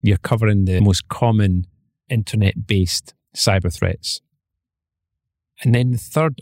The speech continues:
option for businesses is to engage with a dedicated cybersecurity specialist who can actually work with you to identify your specific threats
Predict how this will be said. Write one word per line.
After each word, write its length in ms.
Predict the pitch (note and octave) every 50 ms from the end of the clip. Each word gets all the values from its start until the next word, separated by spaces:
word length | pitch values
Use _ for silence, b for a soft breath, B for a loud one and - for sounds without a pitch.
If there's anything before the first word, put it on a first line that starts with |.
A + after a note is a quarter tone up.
| -
option 400 | - C3+ B2 - - - - G2+
for 240 | F2+ - - A#2 G#2
businesses 800 | G2 - - G#2 F#2 - G#2 G2 F2 - - G2 F#2 F2+ - - - _ _ _ -
is 120 | G2+ -
to 120 | - - A2+
engage 540 | G#2 G2 G2 F#2 - A#2 A#2 A#2 G#2 - -
with 100 | G2+ -
a 60 | G2
dedicated 580 | - - A2 G#2 G#2 G#2 G2 - A2 G#2 F#2+
cybersecurity 840 | - - - A2 G2+ G2+ G2+ F#2+ - - - A2 G2 G2 - F#2 F2+ F#2
specialist 760 | - - - C#3+ D3 - - - F#2+ G2 F2+ - - - _ _ _ _ _ _ _
who 120 | - G2+
can 180 | - - - G#2
actually 420 | G2 G2 - - - - G2+ F#2+
work 400 | F#2 F#2 F#2+ A2 B2 - _ -
with 180 | - G#2 - -
you 220 | G#2 G2+ F#2+ F#2
to 220 | F2 - - - G2
identify 760 | F#2+ F2+ - A2 A2 A2 - - G2 - - - G2+ F#2+
your 300 | F#2+ F2+ F2+ F#2+ B2 C#3
specific 760 | A#2+ - - - - - - - - - - - - - -
threats 640 | - - - - G2+ G#2+ G2+ G2 - - - - -